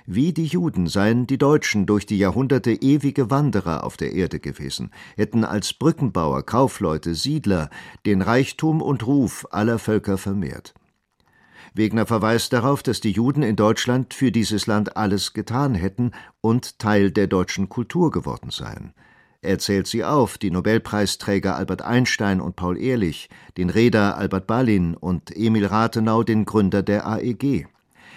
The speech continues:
Er erinnert an die zwölftausend jüdischen Soldaten, die im Ersten Weltkrieg für Deutschland gestorben sind.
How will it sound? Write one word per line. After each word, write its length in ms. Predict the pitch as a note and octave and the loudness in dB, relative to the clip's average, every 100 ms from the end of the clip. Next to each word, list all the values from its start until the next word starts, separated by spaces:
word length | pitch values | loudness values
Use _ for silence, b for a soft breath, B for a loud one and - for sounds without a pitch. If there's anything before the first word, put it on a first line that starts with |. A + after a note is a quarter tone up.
| B | B
Er 140 | A#2 A2+ | -2 0
erinnert 420 | A#2 C#3 C#3 - | 2 4 2 2
an 140 | A2 | 0
die 160 | A2 G#2 | 0 0
zwölftausend 920 | - C3+ D3 - B2 C#3 C#3 A#2+ F#2+ | 2 2 2 0 0 2 2 0 0
jüdischen 400 | A#2+ A#2+ - A2+ | -2 -2 -4 -4
Soldaten, 640 | G#2 G2 G2 A2 - A#2+ | 0 0 2 0 0 -2
die 140 | G#2+ G2 | -2 -2
im 100 | G#2+ | 0
Ersten 380 | F#2+ - B2+ | -2 -2 0
Weltkrieg 520 | A2 G#2 - - B2 - | 4 2 2 -4 -4 -2
für 160 | B2 | -2
Deutschland 480 | G#2 F#2+ - F2+ D#2+ | 2 0 0 -6 -6
gestorben 520 | F#2 - D3+ A2+ - | -8 -4 -2 -2 -4
sind. 320 | - - - | -14 -14 -20